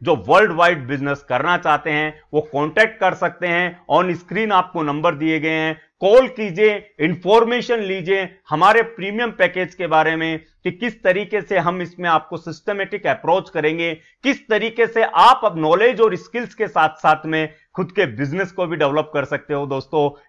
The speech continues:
क्योंकि जब आप डेवलपमेंट की तरफ जाओगे, तभी आपका बिजनेस डेवलप होगा। तो मिलते हैं नेक्स्ट वीडियो में एक नए प्रोडक्ट, एक नई सर्विस, एक नए टॉपिक के साथ में। जय हिंद, जय भारत।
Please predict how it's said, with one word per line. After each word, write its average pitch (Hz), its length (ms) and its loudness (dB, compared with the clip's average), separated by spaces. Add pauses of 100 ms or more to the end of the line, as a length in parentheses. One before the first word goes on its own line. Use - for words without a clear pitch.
क्योंकि 180 580 -4 (100)
जब 220 460 2
आप 165 280 4
डेवलपमेंट 175 580 0
की 175 120 -6
तरफ 143 300 -2
जाओगे, 131 480 0
तभी 143 500 -4
आपका 135 340 2
बिजनेस 113 440 -10 (180)
डेवलप 135 420 0
होगा। 101 360 -6 (160)
तो 131 60 -10
मिलते 175 280 0
हैं 214 100 4
नेक्स्ट 196 320 -2
वीडियो 190 360 0
में 208 120 -2
एक 202 140 -4
नए 160 220 2
प्रोडक्ट, 175 480 2
एक 160 120 -4
नई 156 260 -2
सर्विस, 165 420 -6
एक 151 160 -4
नए 131 180 -2
टॉपिक 143 400 -6
के 131 120 -4
साथ 117 280 -4
में। 120 240 -8 (280)
जय 180 220 6
हिंद, 208 260 0 (220)
जय 139 200 2
भारत। 110 360 -2